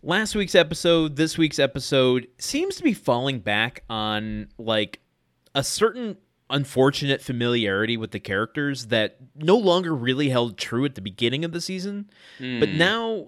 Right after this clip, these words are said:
Speaker 1: they're using it, especially in this episode,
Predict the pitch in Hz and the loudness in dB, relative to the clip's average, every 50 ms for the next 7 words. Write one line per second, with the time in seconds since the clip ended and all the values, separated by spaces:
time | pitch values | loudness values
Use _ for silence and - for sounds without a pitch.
0 | - 170 165 196 202 185 160 156 165 175 165 170 185 165 151 139 135 - - - | -8 0 2 2 2 2 0 0 0 0 0 0 0 0 2 2 0 0 -2 -4
1 | 131 - - - - 170 147 - - 123 113 104 104 107 107 104 - 113 98 95 | -4 -4 -4 0 2 2 2 2 -2 -2 -2 -2 0 -2 -2 -4 -2 -2 -4 -4
2 | 104 98 - 101 95 92 92 90 | -6 -6 -4 -2 -2 -2 -4 -8